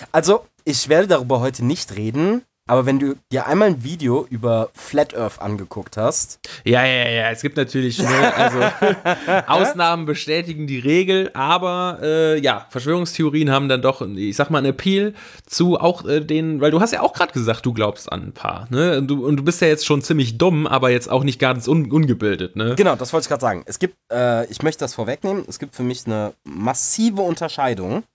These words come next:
Speaker 1: zwischen, ähm, kritischem Denken und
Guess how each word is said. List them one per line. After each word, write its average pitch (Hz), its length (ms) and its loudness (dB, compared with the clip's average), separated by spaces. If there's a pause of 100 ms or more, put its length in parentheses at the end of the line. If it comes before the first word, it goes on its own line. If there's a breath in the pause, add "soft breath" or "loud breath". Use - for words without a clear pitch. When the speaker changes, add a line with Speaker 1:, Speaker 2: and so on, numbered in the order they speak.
(680 loud breath)
Speaker 1:
zwischen, 123 580 0
ähm, 104 480 -2 (140)
kritischem 123 460 -8
Denken 135 400 -2 (880)
und 120 440 -2